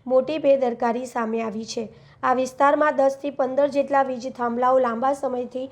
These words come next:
ભયજનક રીતે નમી ગયા હોવા છતાં તંત્ર દ્વારા કોઈ જ કાર્યવાહી કરવામાં આવતી નથી, જેના કારણે સ્થાનિક ખેડૂતો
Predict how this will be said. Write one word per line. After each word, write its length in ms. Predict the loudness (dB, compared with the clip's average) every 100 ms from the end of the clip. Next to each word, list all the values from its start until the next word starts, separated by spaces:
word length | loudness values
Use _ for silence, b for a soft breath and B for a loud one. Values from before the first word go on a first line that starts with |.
| B B B
ભયજનક 600 | 2 4 6 4 4 2
રીતે 240 | -2 0 0
નમી 320 | 0 -2 -2
ગયા 280 | 0 2 0
હોવા 300 | -2 -4 -4
છતાં 420 | -4 -2 -2 -2 B B B
તંત્ર 300 | -2 2 2
દ્વારા 340 | 4 4 4 2
કોઈ 240 | 0 -2
જ 140 | -2 0
કાર્યવાહી 520 | 0 2 0 -2 -4
કરવામાં 480 | -4 -4 -2 -2 -2
આવતી 300 | -4 -8 -6
નથી, 300 | -6 -6 -10 B B B 0
જેના 280 | 2 4 4
કારણે 380 | 4 4 2 -2
સ્થાનિક 400 | -4 -4 -4 -4
ખેડૂતો 440 | -4 -4 -2 -2